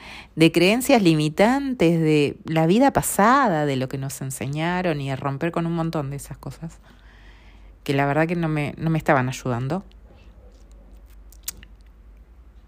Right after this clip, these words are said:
Y darme cuenta de que la vida se puede ver de otra manera. Y, y que no hay que sufrirla,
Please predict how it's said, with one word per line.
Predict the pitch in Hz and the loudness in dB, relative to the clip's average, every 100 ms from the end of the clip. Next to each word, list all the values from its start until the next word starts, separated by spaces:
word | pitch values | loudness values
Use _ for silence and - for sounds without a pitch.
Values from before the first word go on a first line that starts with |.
| - - - | -20 -10 0
Y | 175 | 4
darme | 180 240 190 | 4 2 -4
cuenta | - 170 151 147 147 170 190 - - | -6 -8 -8 -8 -8 -8 -10 -16 -14
de | 139 | -12
que | 131 139 139 | -10 -10 -8
la | 139 143 | -8 -4
vida | 165 185 | -2 -2
se | - | -6
puede | 147 151 143 | -6 -4 -4
ver | 143 | -4
de | 139 | -6
otra | 131 135 | -6 -8
manera. | 131 131 - - - - - - - - - - - | -8 -10 -14 -20 -20 -20 -20 -20 -20 -20 -18 -16 -6
Y, | 151 147 139 135 139 - - - - | -4 -4 -4 -6 -8 -10 -16 -18 -8
y | 156 | -4
que | 185 | -2
no | 262 | -2
hay | |
que | 294 | -4
sufrirla, | - - - 214 - 67 65 65 | -6 -10 -4 -2 -2 -4 -8 -8